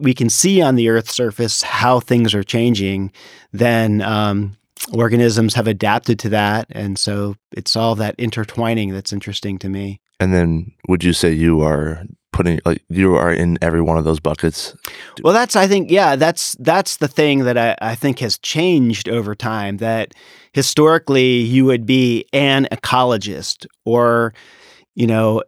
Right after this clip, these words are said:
Speaker 1: an engineer or a geologist, um, or a lawyer. And now there's a much greater understanding that if we don't look at something from, um,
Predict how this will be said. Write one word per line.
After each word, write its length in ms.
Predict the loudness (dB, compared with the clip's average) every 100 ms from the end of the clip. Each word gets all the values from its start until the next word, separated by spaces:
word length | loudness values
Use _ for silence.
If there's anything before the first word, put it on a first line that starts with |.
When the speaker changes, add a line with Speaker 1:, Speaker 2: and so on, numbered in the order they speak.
| -2
Speaker 1:
an 140 | -2
engineer 840 | 2 4 4 4 4 4 2 -2 -6
or 240 | -4 -2
a 60 | -4
geologist, 1200 | -4 0 2 2 0 -4 -8 -10 -10 -10 -10 -14 _
um, 520 | -8 -8 -8 -10 -12 -16 _
or 180 | -2 2
a 60 | 2
lawyer. 600 | 4 4 4 0 -2 -6 -16 _ _ _ -2
And 200 | 0 2
now 640 | 2 4 4 4 2 0 -4
there's 220 | -2 2
a 60 | 2
much 260 | 2 0
greater 340 | 2 2 4 2
understanding 920 | 0 -6 -4 -2 0 0 0 -2 -4
that 520 | -2 -2 -2 -6 -10 _ _ _ _ _ -2
if 180 | 0
we 80 | 2
don't 300 | 2 2 2
look 200 | 0 0
at 80 | -2
something 560 | -2 -2 0 0 2 -2
from, 760 | 0 2 2 2 2 0 -4 -4
um, 640 | -2 0 0 -2 -4 -8